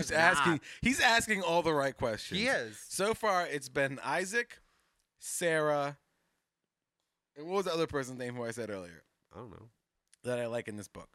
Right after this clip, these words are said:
Speaker 2: Who, Eve.
Speaker 1: Oh,
Speaker 2: Eve
Speaker 1: yeah, well, Eve's cool.
Speaker 2: Eve, Sarah, Isaac are the coolest and most people people in this book so far. Isaac's asking all the right questions.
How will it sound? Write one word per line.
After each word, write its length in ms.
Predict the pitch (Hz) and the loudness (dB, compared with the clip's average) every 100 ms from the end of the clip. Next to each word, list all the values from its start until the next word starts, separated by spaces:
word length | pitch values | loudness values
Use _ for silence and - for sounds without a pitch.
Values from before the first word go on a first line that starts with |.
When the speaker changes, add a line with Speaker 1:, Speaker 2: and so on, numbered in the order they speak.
| _ _ _ - | _ _ _ -14
Speaker 2:
Who, 160 | 110 101 _ _ | -12 -12 _ _
Eve. 280 | 262 233 117 _ _ _ _ - | -8 -6 -8 _ _ _ _ 0
Speaker 1:
Oh, 140 | 170 | 0
Speaker 2:
Eve 60 | 139 | 0
Speaker 1:
yeah, 100 | 151 | -4
well, 160 | 180 190 | -4 -6
Eve's 200 | 180 120 | -6 -10
cool. 140 | - | -6
Speaker 2:
Eve, 220 | 220 247 214 | -2 -2 0
Sarah, 340 | 220 208 185 | 0 2 4
Isaac 380 | 165 165 160 - | 6 6 2 -6
are 60 | 147 | -6
the 100 | 135 | -6
coolest 520 | - 214 220 208 - | -8 -2 2 2 2
and 120 | 156 | 0
most 260 | 160 151 151 _ - | 2 0 0 _ -6
people 340 | 190 202 202 | -2 0 0
people 440 | - 165 - 139 | 0 -4 -2 -4
in 100 | 131 135 | -4 -6
this 160 | 127 117 _ _ _ 151 | -8 -12 _ _ _ -8
book 260 | 156 185 | -4 -2
so 180 | 156 151 | 0 -2
far. 360 | 143 135 127 - _ _ _ _ _ _ _ _ _ - | 0 -2 -2 -6 _ _ _ _ _ _ _ _ _ -10
Isaac's 300 | 147 185 190 | -2 0 2
asking 280 | 170 160 151 | 2 2 2
all 60 | 139 | 0
the 60 | 131 | 0
right 140 | 127 | 0
questions. 460 | - 143 - 139 | 0 -2 -4 -10